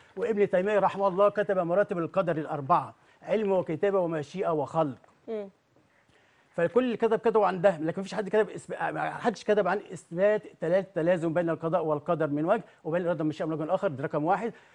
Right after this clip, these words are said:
Speaker 1: رقم اتنين، دلالة الإرادة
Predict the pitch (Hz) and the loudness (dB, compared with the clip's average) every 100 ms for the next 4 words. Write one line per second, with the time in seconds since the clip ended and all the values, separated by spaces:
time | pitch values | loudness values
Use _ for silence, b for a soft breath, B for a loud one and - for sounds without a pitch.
0 | b 185 208 196 180 175 208 220 240 - | b -4 0 0 0 -2 0 2 0 -6
1 | B B B 151 196 208 233 233 226 226 | B B B 4 6 6 6 4 4 2
2 | 214 214 220 202 147 127 | 4 4 6 4 2 -4